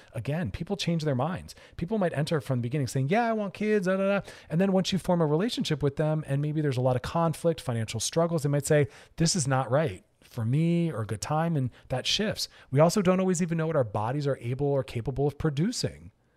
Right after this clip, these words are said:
Um, so it's really hard for people to project into the future, but people want so many boxes to be checked or unchecked right away and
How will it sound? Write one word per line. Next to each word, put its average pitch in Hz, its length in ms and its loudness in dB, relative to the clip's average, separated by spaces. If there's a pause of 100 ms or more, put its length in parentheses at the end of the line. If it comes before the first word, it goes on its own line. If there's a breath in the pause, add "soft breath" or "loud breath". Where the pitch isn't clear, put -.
(680 soft breath)
Um, 143 280 2
so - 100 -4
it's 143 140 -4
really 165 420 2
hard 180 240 0
for 170 80 -4
people 165 240 2
to 147 60 -2
project 139 320 2
into 131 140 0
the 127 60 -2
future, 170 320 -4
but 104 140 -6
people 175 380 -4
want 139 340 -6
so 131 400 0
many 139 220 0
boxes 113 460 -4
to 113 100 -4
be 104 100 -8
checked - 300 -4
or 117 60 -4
unchecked 110 440 -4
right 107 140 0
away 107 240 -2
and 92 180 -8